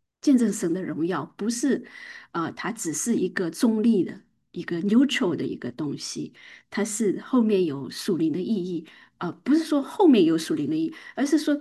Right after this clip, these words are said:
它本来就是神所赐的，就是一个属灵的东西啊。好，好，那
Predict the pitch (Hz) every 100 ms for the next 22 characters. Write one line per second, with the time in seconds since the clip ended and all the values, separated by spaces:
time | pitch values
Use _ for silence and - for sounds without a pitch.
0 | - 294 294 - 196 147 160 139 247 330
1 | 330 - 226 - 302 254 - 185 175 -
2 | 330 247 180 - 403 359 - 185 175 202
3 | - 208 165 160 165 285 269 147 160 -
4 | - 233 - - 160 - _ _ - 170
5 | - _ _ _ _ _ _ _ _ _
6 | - - _ - 170 226 - _ _ _
7 | - _ _ _ - 214 185